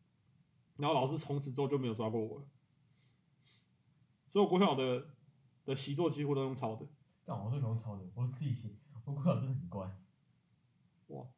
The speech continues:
Speaker 1: 那，那你国小应该是没有干过什么坏事。
Speaker 2: 对，我国，我国小真的坏事真，真，真的干蛮少的。我是国中的时候才变比较皮一点。
Speaker 1: 那你国中干过什么事？
Speaker 2: 想想看，国中，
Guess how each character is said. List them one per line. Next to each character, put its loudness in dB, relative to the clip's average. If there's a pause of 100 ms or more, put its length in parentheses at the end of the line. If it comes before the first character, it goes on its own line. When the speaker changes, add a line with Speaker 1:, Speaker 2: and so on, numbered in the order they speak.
Speaker 1:
那， 0
那 4
你 2
国 0
小 2
应 -2
该 -2
是 -2
没 -2
有 0
干 -2
过 -4
什 -6
么 -10
坏 -8
事。 -14 (320)
Speaker 2:
对， -2
我 -2
国， -2
我 -4
国 4
小 0
真 -6
的 -4 (140)
坏 0
事 -6
真， -6
真， -4
真 -4
的 -2
干 -4
蛮 -4
少 -6
的。 -10 (1120)
我 -2
是 0
国 -2
中 2
的 0
时 -2
候 -2
才 -4
变 -2
比 -2
较 0
皮 -6
一 -4
点。 -6 (440)
Speaker 1:
那 -2
你 0
国 -2
中 -2
干 -4
过 -4
什 -6
么 -12
事？ -20 (1160)
Speaker 2:
想 -12
想 -14
看， -14 (1300)
国 -10
中， -6